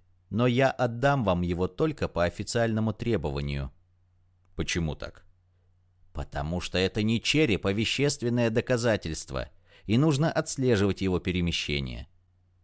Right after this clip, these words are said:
А ещё мы должны выставить вам счёт, так что он вам дорого обойдётся, раз хранился у нас столько времени. Конец игры. Я выхожу свободным.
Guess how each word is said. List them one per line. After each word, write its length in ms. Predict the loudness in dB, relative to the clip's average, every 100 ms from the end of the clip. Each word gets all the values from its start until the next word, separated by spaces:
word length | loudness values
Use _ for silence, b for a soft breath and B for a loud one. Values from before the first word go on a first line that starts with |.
| _
А 100 | -2
ещё 320 | 0 4 4
мы 140 | 4 4
должны 380 | 4 2 0 0
выставить 460 | 0 0 -2 0
вам 180 | 0 0
счёт, 460 | -2 -4 -4 -6 -16 _ _ _ -2
так 180 | -2 0
что 160 | 2
он 120 | 2
вам 200 | 4 2
дорого 360 | 4 4 4 2
обойдётся, 640 | 2 2 0 -2 -4 -4
раз 180 | -2 -2
хранился 480 | 2 2 2 -2 -2
у 20 |
нас 180 | -2 -4
столько 340 | -4 -4 -2
времени. 460 | 0 0 -2 -10 -16 -20 _ _ _ _ _ _ _ _ _ _ -20 -20 -20 -6
Конец 520 | 0 2 4 4 4
игры. 480 | 2 2 0 -2 -6 -20 -14 -2
Я 220 | 2 4
выхожу 400 | 4 2 2 2
свободным. 800 | -2 -2 0 -2 -2 -6 -6